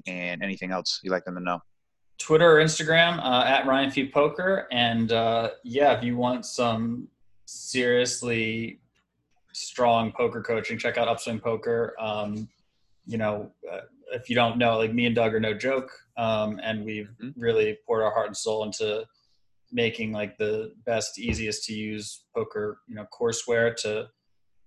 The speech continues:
Speaker 2: elevate your game. And I'm sure, yeah, a lot of traders wanna, like, step up their game and then kick, kick their friend's ass. And, you know, Upswing Poker is definitely the
Speaker 1: <laughs>
Speaker 2: edge that, uh, would, uh, would be sort of the perfect thing for that. So yeah,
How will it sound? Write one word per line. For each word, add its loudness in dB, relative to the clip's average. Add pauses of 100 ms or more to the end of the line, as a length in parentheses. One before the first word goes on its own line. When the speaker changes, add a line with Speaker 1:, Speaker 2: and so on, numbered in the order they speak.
(140)
Speaker 2:
elevate 2
your -2
game. 2
And 2
I'm -2
sure, 0
yeah, 2
a 2
lot 2
of -2
traders 2
wanna, -2
like, -2
step 0
up 0
their 0
game 0
and -6
then -4
kick, -6 (180)
kick -14
their -2
friend's 0
ass. 2
And, -2
you -4
know, -2
Upswing -4
Poker -6
is -4
definitely -8
the -8
Speaker 1:
<laughs> -6
Speaker 2:
edge -10
that, -8
uh, -2 (840)
would, -4
uh, -4
would -10
be -8
sort -4
of -4
the -20
perfect -6
thing -10
for -14
that. -4
So -4
yeah, -6